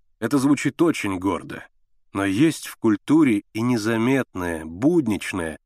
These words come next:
но главная работа. И во многом её делает учитель. Он несёт культуру в самую гущу народа. Он бросает первое зерно на ниву таланта,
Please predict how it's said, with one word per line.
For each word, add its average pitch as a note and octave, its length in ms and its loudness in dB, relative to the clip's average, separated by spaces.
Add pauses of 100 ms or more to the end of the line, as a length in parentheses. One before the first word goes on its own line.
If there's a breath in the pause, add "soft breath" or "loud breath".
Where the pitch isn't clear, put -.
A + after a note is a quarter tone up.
(260)
но A2+ 140 0
главная G2 720 0
работа. E2 500 -6 (560)
И A2 100 2
во B2 140 4
многом C#3 420 4
её C3+ 160 4
делает C#3 460 2
учитель. - 600 -2 (420)
Он D#3 360 6
несёт B2+ 440 2
культуру C#3 580 2
в - 80 -4
самую D#3+ 420 4
гущу C3+ 400 2
народа. A#2+ 520 2 (500)
Он C#3 320 4
бросает B2 500 2
первое C#3 440 4
зерно B2 440 2
на A2 140 2
ниву A#2+ 260 2
таланта, G#2+ 680 0